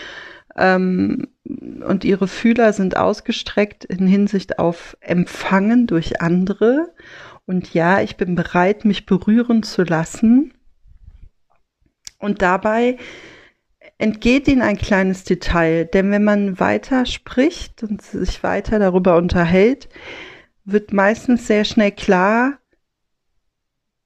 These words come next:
du mein-, magst zwar deine Antennen und deine Fühler auf Empfang gestellt haben, aber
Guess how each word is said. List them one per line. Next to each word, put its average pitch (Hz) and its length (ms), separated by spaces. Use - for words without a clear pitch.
du 226 140
mein-, 214 360
magst 202 340
zwar 196 180
deine 180 280
Antennen 277 500
und 202 180
deine 180 180
Fühler - 380
auf - 120
Empfang 233 440
gestellt 175 480
haben, 180 500
aber 190 640